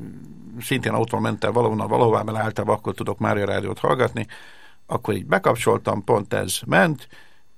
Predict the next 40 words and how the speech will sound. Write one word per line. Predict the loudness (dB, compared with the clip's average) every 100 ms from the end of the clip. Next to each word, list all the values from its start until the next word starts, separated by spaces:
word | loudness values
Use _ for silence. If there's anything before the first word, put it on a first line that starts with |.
| -4
és | -2 -2 -4 4
annyira | 6 6 6 4 4
fején | 2 2
találta | 2 0 0 -2
a | -2
szöget, | 0 0 0
hogy | 0 -2
így | -2 0
autóvezetős | 0 2 0 -4 -2
közben | 0 0
így | 2
fölsziszentem, | 4 4 0 -12 -12 -2 2 2 2 0 0 0 0
és | 0
kicsit | -2 -2 -2
úgy | 0
magamra | 0 2 0 -2
is | -4 -6
ismertem. | -6 -4 -4 0 0 0 -4 -18 -18 -18 -18 -20 -20 -20 -8
És | -2 -2 0
erre | 2 4 6
a |
helyzetre | 6 4 4
is | 2
nagyon | 0 2 2
illik, | 2 2
hogy | 0 -2
hogyan | 0 4 2 0 -6
lehet | -2 -2
helyesen | -2 4 6 6 4 0
mondjuk | 0 -4 -4
egy | -4 0
ilyen | 2 2 0 -10 -8
tényleg | 0 2 2
szélsőséges, | 2 2 2 0 0 0 2 0 0 -8 -14 -16 -4
meg, | -2 -2 -2
meg | -2 -2
életeket | -4 0 4 4 2 0 0
kockáztató | 0 -2 -2 -4 -2 -2
helyzetet | 0 2 2 2 -2
is | -2 -4